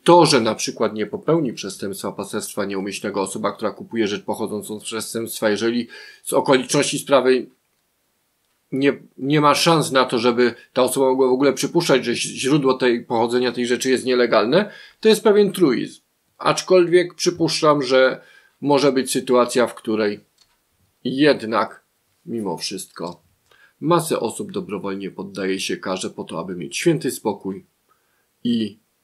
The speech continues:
jak najszybciej wyrwać się z, ze szponów wymiaru sprawiedliwości, który w tym wypadku, zamiast skupić się na łapaniu przestępców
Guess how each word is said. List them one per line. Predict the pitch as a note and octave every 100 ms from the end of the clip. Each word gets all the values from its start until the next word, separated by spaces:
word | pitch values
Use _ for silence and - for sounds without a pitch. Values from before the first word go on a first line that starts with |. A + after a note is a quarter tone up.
| _ _ _ _ _ _ _ _ _ _ -
jak | A2+ A2
najszybciej | G#2+ F#2+ - A2 - G2+
wyrwać | A2 C3 G#2+ G2 F#2+
się | - F#2+
z, | - - - - - - A2+
ze | A2
szponów | F#2+ - - B2 A2+ G#2 - _ _ _ _ _ - - _
wymiaru | C3 D3 C#3 C3+ A#2 G#2+
sprawiedliwości, | - - G2+ G2+ G2 G2 G2 G2 - F#2
który | G2 F#2+
w |
tym | - G2+
wypadku, | F#2+ F#2+ F#2+ - G2
zamiast | F#2+ F#2 - -
skupić | - - A#2 G2+ F#2+
się | G2+
na | F#2
łapaniu | F#2 F#2 F#2+ F#2
przestępców | - F2 - F#2+ - F2 -